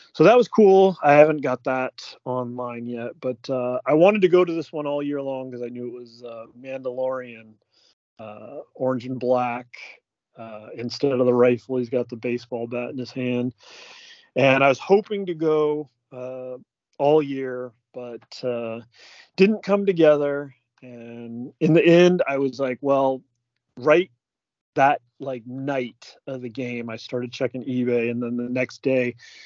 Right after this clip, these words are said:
when I saw around what the prices were gonna be, um, I watched for one, and, uh, it was still a pretty hefty price, uh, higher than I normally go for pops, but I was like,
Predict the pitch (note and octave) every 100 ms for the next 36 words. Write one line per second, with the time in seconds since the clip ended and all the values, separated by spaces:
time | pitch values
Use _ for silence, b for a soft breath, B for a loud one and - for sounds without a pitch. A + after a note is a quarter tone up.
0 | b - C3 A2+ - C3+ C3+ B2+ B2+ -
1 | _ _ - C3 C3+ C3+ C#3 C3+ A#2 C3
2 | C#3+ C3+ A2 C3 B2+ B2 B2+ B2 B2 A#2+
3 | A2+ G#2+ - _ _ _ - A#2 A2 G#2+
4 | A2 A#2+ _ - B2+ B2+ B2+ - - C3
5 | A#2+ A#2+ A#2 A2+ A#2 A#2 _ C3 A#2+ A#2
6 | A#2 A#2 A2+ A#2 A#2+ B B B B B
7 | B D#3 D#3+ - C4 C4+ - C4 B3 A3
8 | F#3 - - G#3 G3+ G#3 F#3 - F3+ F#3+
9 | G3+ - - - C3+ B2+ - D3+ D3 D#3
10 | D3+ C#3+ C#3 C#3+ C#3+ C#3+ C3+ C3 C#3 C#3+
11 | - - D3 C#3 - _ B2 A2+ A2+ A2+
12 | A#2 A2+ G#2+